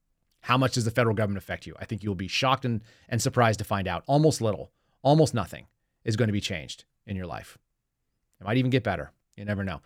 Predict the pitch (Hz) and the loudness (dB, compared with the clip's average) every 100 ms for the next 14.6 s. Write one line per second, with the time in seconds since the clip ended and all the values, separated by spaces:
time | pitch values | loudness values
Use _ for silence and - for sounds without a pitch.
0 | - - 104 120 127 113 104 - 131 120 | -14 -8 0 4 4 4 0 -2 -2 0
1 | 110 120 107 - 110 98 104 - 104 101 | 0 0 -4 -4 -6 -2 -2 -2 -6 -6
2 | 98 107 95 110 98 - 98 90 92 90 | -4 -4 -4 -4 -6 -6 -8 -8 -8 -8
3 | 87 95 - 78 - _ - 110 113 117 | -6 -8 -10 -14 -18 _ -10 -6 0 0
4 | 98 107 98 90 87 78 113 95 - 95 | 0 -2 -2 -4 -10 -14 -16 -14 -8 -6
5 | 69 - - - - 190 175 165 190 151 | -8 -10 -20 -2 6 8 8 8 6 6
6 | 180 170 180 170 151 - 175 151 95 _ | 6 8 6 6 4 4 6 6 4 _
7 | _ _ _ - 123 113 98 113 101 98 | _ _ _ -6 2 2 2 0 -2 -4
8 | - 78 107 - 110 101 101 95 98 98 | -6 -4 -4 0 0 0 -2 -4 -8 -8
9 | 95 98 - 104 - - - 101 101 104 | -6 -6 -4 -6 -6 -10 -8 -8 -4 -4
10 | 101 117 95 123 117 117 117 123 - 190 | -2 -2 -2 -2 -2 0 2 2 2 2
11 | 240 190 180 143 147 117 87 - - - | 0 4 4 6 6 6 2 -10 -6 2
12 | 170 147 - 180 - 131 - - 120 143 | 4 4 2 2 2 -2 -4 -2 4 6
13 | 131 - 95 87 110 - 113 104 - 101 | 6 4 -2 0 -2 0 0 0 -2 -2
14 | 85 107 107 104 98 | -2 -2 0 0 -2